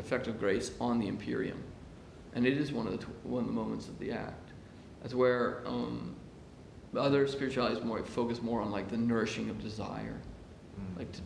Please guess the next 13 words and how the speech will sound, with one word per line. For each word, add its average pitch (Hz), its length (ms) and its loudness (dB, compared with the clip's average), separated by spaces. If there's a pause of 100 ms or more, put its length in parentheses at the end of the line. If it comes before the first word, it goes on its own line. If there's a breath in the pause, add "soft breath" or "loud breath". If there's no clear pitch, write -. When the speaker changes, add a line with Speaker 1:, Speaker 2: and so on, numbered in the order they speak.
(160)
Speaker 1:
and, 113 280 2
or, 113 360 4
um, 107 320 0 (680 loud breath)
or 131 220 6
inner 131 200 6
choice - 880 2
that 113 120 2
isn't 120 260 2
necessarily 120 760 4
affection - 680 0
in 113 120 2
anything 120 320 2
exterior, 123 600 -4